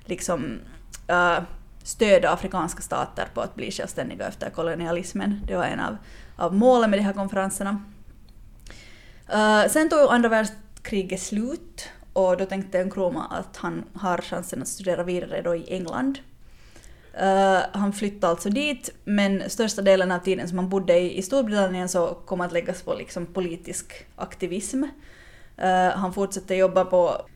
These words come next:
på olika såna här konferenser. Det ordnades också en i Manchester, vill jag minnas, eh, senare. Eh, han, hans mål var liksom ett Afrika utan kolo-, kolonialism.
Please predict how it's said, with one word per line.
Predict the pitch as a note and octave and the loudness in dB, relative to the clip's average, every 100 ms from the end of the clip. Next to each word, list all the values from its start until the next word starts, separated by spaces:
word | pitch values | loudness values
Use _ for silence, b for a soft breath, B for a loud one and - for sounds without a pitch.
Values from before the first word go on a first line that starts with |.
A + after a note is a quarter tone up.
| - - | -12 -4
på | |
olika | G#3+ G#3 G3+ | -2 -2 -2
såna | G3 | -2
här | F3+ | 0
konferenser. | F#3 F3+ G#3+ A#3 B3 - G#3 | 2 2 2 4 4 4 4
Det | G3 | 6
ordnades | G3 F#3 F3+ F3+ | 6 6 0 -4
också | F#3 F#3 | -4 0
en | F#3+ F#3 | 0 0
i | F3 - - | -2 -6 -6
Manchester, | F#3+ G3 G#3+ C#4+ - D4 - C4+ | -2 2 2 0 -2 -8 -4 -2
vill | C4 | 0
jag | B3+ | 2
minnas, | B3 A#3+ B3 - - - - - - - - - - | 2 2 0 -6 -16 -20 -20 -20 -20 -20 -20 -12 -2
eh, | G3+ G3+ F#3+ | 2 4 2
senare. | G3 G#3 G3+ F#3+ G#3 B B B B B B B B - | 2 2 2 0 -2 B B B B B B B B -10
Eh, | - G3+ G#3 G3+ - | 0 2 6 6 4
han, | G#3 G3+ G3 | 2 2 4
hans | G3+ G#3 | 2 4
mål | A3 A#3 G#3+ F#3+ | 6 8 8 6
var | F#3 | 4
liksom | F#3 F#3+ | 2 -2
ett | - | -2
Afrika | - F#3+ F3+ F#3+ F3+ | 2 2 0 -2 -2
utan | F#3+ F#3 F#3 - B2 G3 B B | 0 -2 -2 -4 -4 -8 B B
kolo-, | G3 F3+ F3 - | 2 2 2 -4
kolonialism. | - F#3 F3+ F3+ F#3 A3 - | -2 0 0 0 -2 -2 -2